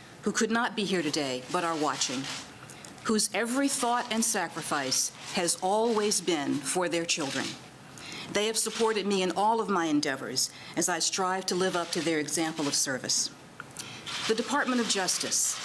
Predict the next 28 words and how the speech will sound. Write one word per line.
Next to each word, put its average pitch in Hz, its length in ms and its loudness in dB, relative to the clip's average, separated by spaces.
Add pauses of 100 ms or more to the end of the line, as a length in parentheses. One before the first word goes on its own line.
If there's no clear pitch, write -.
(440)
is 196 100 4
the 214 220 -2
only 294 380 4
cabinet 233 460 0
department 185 680 0
named 233 580 4
for - 500 -2
an 190 240 0
ideal. 165 800 2 (680)
And 240 140 2
this 311 140 2
is 254 80 2
actually 269 400 2
appropriate 262 560 0 (520)
because 196 260 2
our 240 280 2
work 185 460 2
is 175 100 2
both 185 320 -2
aspirational 208 1000 2 (520)
and 185 240 2
grounded 233 560 2
in 185 220 2
gritty 196 400 2 (100)
reality. 151 580 0 (640)
It's 196 160 2
both 214 300 0
ennobling 233 680 2